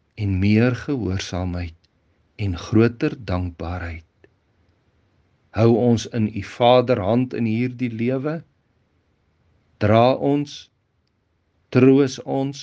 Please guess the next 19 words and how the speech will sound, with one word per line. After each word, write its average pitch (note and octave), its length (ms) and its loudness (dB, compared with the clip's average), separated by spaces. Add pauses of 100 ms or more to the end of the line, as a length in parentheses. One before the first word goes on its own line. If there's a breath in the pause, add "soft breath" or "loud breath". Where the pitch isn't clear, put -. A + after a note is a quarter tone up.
(140)
beskerm C3+ 640 -2
ons D3 220 -6
en D3 300 -6
lei G2 260 -2
ons. F#2 380 -4 (1120)
Ons A2 220 2
het A2 200 -2
u A#2 200 0 (680)
elke D#3 380 0
oomblik G2 460 0 (400)
van G2 160 -6
elke A2+ 340 -4
dag C3 320 -6
nodig. F#2 480 -2 (1000)
Dankie B2+ 360 4
dat C3+ 200 0
ons C3+ 220 -6
kan D3 260 -10
weet, F#2 400 -4